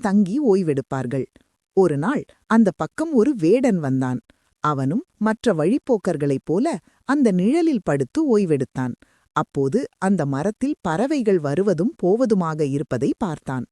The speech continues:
அவனது மனதில் ஒரு சதி பிறந்தது. "இங்கிருந்து வெறும் கையோட போகக்கூடாது, சில பறவைகளையாவது பிடிச்சுக்கணும்"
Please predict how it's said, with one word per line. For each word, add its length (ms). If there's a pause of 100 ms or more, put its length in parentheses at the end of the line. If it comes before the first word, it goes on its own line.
(360)
அவனது 440
மனதில் 420
ஒரு 200
சதி 380
பிறந்தது. 500 (400)
"இங்கிருந்து 580
வெறும் 300
கையோட 480
போகக்கூடாது, 640 (260)
சில 260 (140)
பறவைகளையாவது 840 (100)
பிடிச்சுக்கணும்" 480